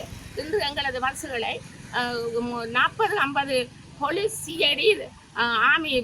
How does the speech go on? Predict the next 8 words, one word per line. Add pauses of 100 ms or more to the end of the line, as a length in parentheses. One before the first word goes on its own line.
(180)
ஆமிகளை
வைத்து
எங்களது
பஸ்ஸுகளை
இன்று, (440)
அஹ், (160)
பரிசோதனை
செய்தார்கள்.